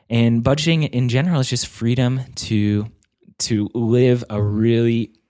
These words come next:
God-honoring life, a way that, that we honor him and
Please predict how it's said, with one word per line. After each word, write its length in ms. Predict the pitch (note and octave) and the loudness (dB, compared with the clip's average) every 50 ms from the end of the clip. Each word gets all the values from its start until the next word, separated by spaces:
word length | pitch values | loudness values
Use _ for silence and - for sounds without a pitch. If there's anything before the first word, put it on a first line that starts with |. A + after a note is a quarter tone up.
| _ _ - G#2 | _ _ -12 -8
God-honoring 800 | G2 G2+ F#2+ G2 G#2 - - G2 G2 G2 G2 G2+ A2 A2+ A2+ G2 | -6 -4 -4 -2 -4 -4 -4 -4 -2 -2 -2 -2 -2 -2 -2 -2
life, 400 | F2 E2+ F2+ G#2+ C3 - - - | -2 -2 -2 -2 -4 -6 -8 -6
a 80 | G2+ G2 | -2 -2
way 300 | G2 F#2+ G2 G2 G2+ G2 | 0 0 0 0 0 0
that, 300 | F#2 G2 F#2 - - - - - - - - | 0 0 -2 -4 -6 -12 -20 -20 -20 -6 0
that 100 | A2+ A2 | 2 2
we 100 | A2 G#2 | 2 2
honor 260 | G2 G2 G2+ G#2 G#2 | 2 0 0 0 -2
him 400 | - - G2+ G2+ G#2 B2 D#3+ E3 | -2 -4 -2 0 0 2 2 2
and 240 | B2+ G2+ G2 F#2+ | 2 0 -2 -4